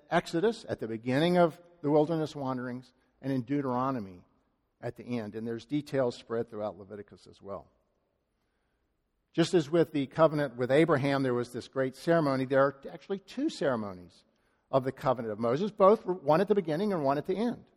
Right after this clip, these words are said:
Uh, or, sorry, one at the establishment and one at the reestablishment of the, the covenant. And, and honestly, I, I don't think they're quite as dramatic. I, I have to tell you, the, the cutting of the covenant with Abraham is my favorite story in all of Scripture. I mean, I, I just,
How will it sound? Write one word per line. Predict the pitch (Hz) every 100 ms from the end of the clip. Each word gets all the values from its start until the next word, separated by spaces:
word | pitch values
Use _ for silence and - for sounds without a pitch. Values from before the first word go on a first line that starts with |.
| -
Uh, | 131
or, | 135 139
sorry, | - 127 107
one | 123 160
at | 160
the | 139
establishment | 113 - 160 180 - 185 170
and | 147
one | 147
at | 143
the | 135
reestablishment | 131 214 175 - 117 110 - 104 -
of | 117 104 _ _ _ _
the, | 135 131 - -
the | 143
covenant. | 185 208 127 - _ _ _ _ -
And, | 262 254 - - -
and | 190 202
honestly, | 190 190 - 175 165 160 -
I, | 156 170
I |
don't | 196 175
think | 170
they're | 151
quite | 120 143 143
as | 127
dramatic. | - 117 120 120 -
I, | 127 -
I | 139
have | 135
to | 117
tell | - 123
you, | 113 95 90 _ _ _ -
the, | 123 -
the | 110
cutting | - 160 151
of | 120
the |
covenant | 117 123 113
with | 107
Abraham | 117 110 107 101
is | 117
my | 120 101
favorite | 120 110 98
story | - 107 95
in | 95
all | 92
of | 95
Scripture. | - 87 _ 101 -
I |
mean, | 101 92 - _ _ _ _
I, | - -
I |
just, | 107 -